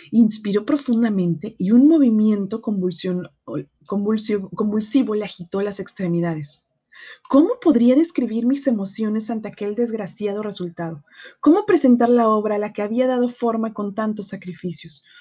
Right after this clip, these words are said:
Sus miembros eran proporcionados y yo había elegido sus facciones para que fueran hermosas. ¿Hermosas? ¡Dios santo! Su piel amarillenta apenas cubría la red de sus, de músculos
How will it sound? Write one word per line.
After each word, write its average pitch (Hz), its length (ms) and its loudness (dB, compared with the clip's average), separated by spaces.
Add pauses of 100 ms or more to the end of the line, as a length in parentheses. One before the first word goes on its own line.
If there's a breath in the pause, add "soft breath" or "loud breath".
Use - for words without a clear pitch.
(180 loud breath)
Sus 233 240 -2
miembros 254 580 4
eran 214 280 -6
proporcionados 175 880 -8
y 208 180 -4
yo 247 260 2
había 196 220 -2
elegido 196 340 -8
sus 240 200 -12
facciones 220 460 -6
para 190 180 -10
que 160 100 -10
fueran 185 300 -4
hermosas. 160 560 -8 (420)
¿Hermosas? 175 720 0 (500 soft breath)
¡Dios 240 300 2
santo! 311 480 2
Su - 160 -6
piel 277 140 4
amarillenta 302 480 2
apenas 302 340 2
cubría 247 260 0
la 277 100 4
red 262 160 0
de 277 80 2
sus, 254 280 -6
de 208 100 -2
músculos 220 640 0